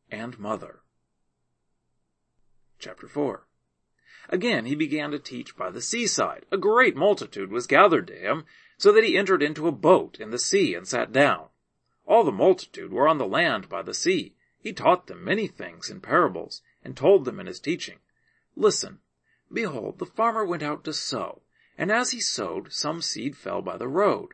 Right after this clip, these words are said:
and the birds came and devoured it. Others fell on the rocky ground, where it had little soil, and immediately it sprang up, because it had no depth of soil. When the sun had risen, it was scorched,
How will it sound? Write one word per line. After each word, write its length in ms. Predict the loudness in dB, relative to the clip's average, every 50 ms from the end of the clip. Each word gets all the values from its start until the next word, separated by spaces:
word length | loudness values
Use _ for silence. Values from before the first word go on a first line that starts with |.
| _ _
and 120 | -10 -6 -6
the 60 | -6
birds 420 | -2 0 2 2 2 2 0 -4
came 260 | -12 -14 -14 -14 -12
and 80 | -10 -8
devoured 440 | -6 -2 2 2 4 4 2 2 -2
it. 180 | -6 -16 -18 _ _ _ _ _ _ _ _ _ _ 0
Others 400 | 0 2 4 2 2 0 -2 -6
fell 320 | -2 0 0 2 0 0
on 120 | -2 -6 -8
the 100 | -8 -10
rocky 420 | -6 -4 -4 -4 -4 -6 -12 -16
ground, 420 | -12 -12 -10 -10 -10 -12 -16 -20 -20 _ _ -6
where 160 | -2 -2 -2
it 80 | -2
had 260 | -2 -4 -4 -4 -4 -2
little 220 | -2 -2 -2 -2
soil, 580 | -6 -6 -6 -6 -4 -4 -6 -8 -12 -14 -14 _ _ _ _ _ _ _ _
and 80 | -20 -16
immediately 480 | -6 0 2 2 4 4 2 4 2
it 100 | 2 0
sprang 380 | -2 -6 -2 -2 -2 -2 -2 -2
up, 260 | -4 -4 -4 -8 -12 _
because 260 | -8 -6 -4 -4 -4 -4
it 100 | -6 -6
had 140 | -6 -4
no 140 | -2 -2 0
depth 280 | 0 0 -2 -2 -4 -10
of 100 | -16 -12
soil. 460 | -8 -4 -2 -2 -2 -4 -6 -14 -20 _ _ _ _ _ _ _ _ _
When 140 | -6 -4 -2
the 80 | -2 -2
sun 260 | 0 0 0 0 0
had 160 | -2 -6 -4
risen, 380 | -4 -4 -4 -4 -6 -8 -10 -10
it 120 | -8 -6
was 200 | -6 -4 -4 -6
scorched, 560 | -8 -4 -2 0 0 0 -2 -4 -10 -18 -20